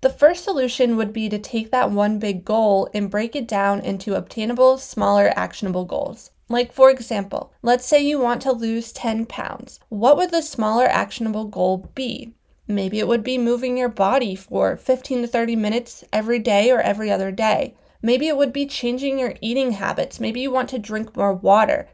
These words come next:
get more greens into your body. You essentially create smaller goals that you know you can achieve. You have to start small. Sometimes when we start big, this can lead to overwhelm and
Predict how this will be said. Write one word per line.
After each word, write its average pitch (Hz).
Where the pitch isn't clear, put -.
get -
more 247
greens 220
into 202
your 202
body. 180
You 247
essentially 277
create 262
smaller 214
goals 202
that 220
you 226
know 202
you 202
can 202
achieve. 185
You 220
have 220
to 247
start -
small. 214
Sometimes 277
when 220
we 214
start 202
big, 240
this 277
can 311
lead 247
to 233
overwhelm 202
and 196